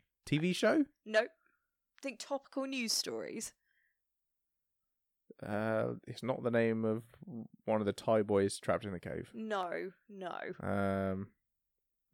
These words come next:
Speaker 1: is it something to do with Donald?
Speaker 2: No. You, I don't think you're gonna get this. Um, did you
Speaker 1: You
Speaker 2: hear
Speaker 1: gave
Speaker 2: ab-
Speaker 1: me two chances.
Speaker 2: <laughs> You got three.
Speaker 1: Like, um, no, no.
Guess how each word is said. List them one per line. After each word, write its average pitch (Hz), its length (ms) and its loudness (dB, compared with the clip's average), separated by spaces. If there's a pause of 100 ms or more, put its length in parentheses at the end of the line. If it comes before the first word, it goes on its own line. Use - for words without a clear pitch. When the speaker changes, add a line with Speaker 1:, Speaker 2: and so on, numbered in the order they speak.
Speaker 1:
is 120 80 -4
it 110 60 -2
something 123 240 0
to 117 80 2
do 110 60 4
with 110 100 0
Donald? 98 400 2 (240)
Speaker 2:
No. 208 380 -2 (720)
You, 254 220 -4
I 233 60 0
don't 233 180 -6
think 196 140 -10
you're 185 80 -6
gonna 180 160 -8
get 185 180 -6
this. 180 300 -8 (360)
Um, 202 240 0
did 233 160 -6
you 277 60 0
Speaker 1:
You - 60 -8
Speaker 2:
hear - 100 4
Speaker 1:
gave 180 80 12
Speaker 2:
ab- 196 60 8
Speaker 1:
me 139 80 2
two 220 260 6
chances. 190 640 6 (140)
Speaker 2:
<laughs> 480 60 4 (760)
You 381 60 -6
got - 200 -2
three. 381 640 0 (160)
Speaker 1:
Like, - 300 -2
um, 151 960 6 (1600)
no, 139 200 12 (260)
no. 98 280 0